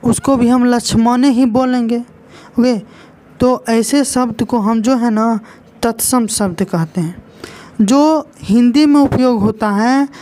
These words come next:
और उसका उपयोग संस्कृत में भी होता है, तो ऐसे शब्द को हम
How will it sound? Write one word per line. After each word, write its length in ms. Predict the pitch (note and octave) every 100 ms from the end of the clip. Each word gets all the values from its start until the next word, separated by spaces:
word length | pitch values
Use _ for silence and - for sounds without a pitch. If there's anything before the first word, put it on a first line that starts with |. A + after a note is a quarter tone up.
| - -
और 180 | A#3 B3
उसका 440 | A3+ A3+ - C4+ C4+
उपयोग 340 | A3 A#3+ B3+
संस्कृत 760 | - B3 A#3 - B3 B3 B3+ B3
में 240 | A3+ A3
भी 140 | A3+
होता 380 | D4 B3+ B3 A3
है, 400 | F#3+ G#3 A#3 C#4 C#4 - - -
तो 100 | A3+
ऐसे 260 | A3 C4
शब्द 380 | A#3+ A#3 A#3 G#3+
को 160 | A3 A#3
हम 340 | G3+ A#3+ C4+